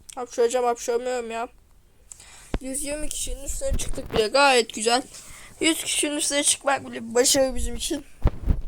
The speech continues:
Hop, D N A puanı. Şu anda D N A puanı gelmiyor kendi kendine. Çok tuhaf ya.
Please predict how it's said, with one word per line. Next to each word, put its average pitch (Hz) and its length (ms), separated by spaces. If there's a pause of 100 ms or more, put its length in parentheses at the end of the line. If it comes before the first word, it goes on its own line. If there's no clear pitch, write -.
(280)
Hop, 240 260
D 233 180
N 226 120
A 220 60
puanı. 214 340 (1300)
Şu - 160
anda 277 260
D 262 180
N 277 80
A 240 140
puanı 269 380
gelmiyor 247 420
kendi 247 260
kendine. 220 340 (2000)
Çok 240 220
tuhaf 233 300
ya. 208 260